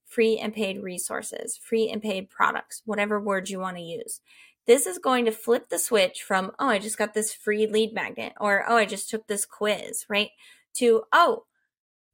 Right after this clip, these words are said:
Liz is a real business. Miriam's a real business," right? It's gonna flip the switch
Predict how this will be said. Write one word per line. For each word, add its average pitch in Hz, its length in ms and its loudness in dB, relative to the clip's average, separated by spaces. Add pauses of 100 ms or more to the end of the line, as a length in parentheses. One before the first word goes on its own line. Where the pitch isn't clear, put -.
(260)
Liz 320 280 -2
is 285 120 -2
a 262 60 0
real 254 220 2
business. - 760 -4
Miriam's 269 480 -2
a 226 80 2
real 214 200 2
business," 226 640 -2
right? 220 360 -2
It's 226 140 -6
gonna 220 220 -2
flip 247 340 -4
the 339 100 -8
switch - 560 -4